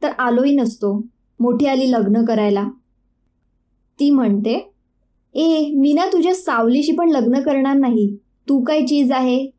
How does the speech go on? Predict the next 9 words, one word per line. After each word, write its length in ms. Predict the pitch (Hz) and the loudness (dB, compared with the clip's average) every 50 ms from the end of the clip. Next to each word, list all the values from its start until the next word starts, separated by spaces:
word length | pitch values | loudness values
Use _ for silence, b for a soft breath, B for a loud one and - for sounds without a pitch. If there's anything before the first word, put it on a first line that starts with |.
| _ _ _ _ _ _ | _ _ _ _ _ _
सगळा 420 | - - 254 208 202 240 254 262 | -6 -4 -2 0 0 0 0 2
मूड 320 | 254 226 226 233 247 247 | 2 2 2 2 2 2
घालवला." 540 | 240 233 247 233 226 233 240 233 233 226 240 254 277 - _ _ _ _ _ _ _ _ _ _ _ _ _ _ _ _ _ _ _ _ | 0 0 0 0 0 0 0 0 0 0 0 -2 -4 -8 _ _ _ _ _ _ _ _ _ _ _ _ _ _ _ _ _ _ _ _
तो 140 | - 247 247 | -2 0 2
म्हणतो, 640 | 240 233 220 208 196 190 190 226 294 330 330 - _ _ _ _ _ _ _ _ - | 2 2 2 0 0 -2 -2 -2 -2 -2 -4 -8 _ _ _ _ _ _ _ _ -2
"ते 60 | 302 | 0
दार 360 | 247 233 254 233 233 269 311 | 0 0 0 0 0 0 0
उघड 260 | 330 269 302 320 302 | 0 2 2 0 0
आधी, 360 | 262 208 196 208 208 208 208 | 0 0 0 0 -2 -2 -4